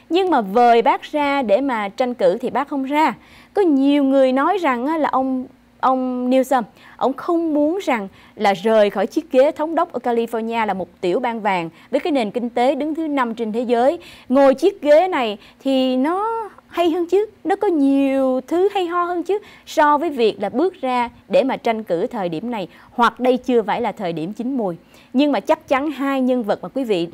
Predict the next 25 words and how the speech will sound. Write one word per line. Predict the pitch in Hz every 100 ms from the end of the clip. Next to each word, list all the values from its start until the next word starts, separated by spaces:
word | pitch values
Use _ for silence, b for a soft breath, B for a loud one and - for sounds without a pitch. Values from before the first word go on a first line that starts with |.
| -
đang | - 220 226 220
nghĩ | 160 170
tới, | 220 214 285
nếu | 269
quý | 302
vị | 262 175 156
theo | 185 214
dõi | 185 123
sát | 214 302 320
sao | 262 208
tình | 185 170
hình | 160 165
chính | 220 277
trường | 202 160
trên | 196 196
thế, | 226 - 180 -
của | 175
Mỹ | 233 160 196
đó, | 285 B B B -
thì | 220 202 185
họ | 175 175
đã | 190
từ | 202 160
chối | 190 247
thẳng. | 214 165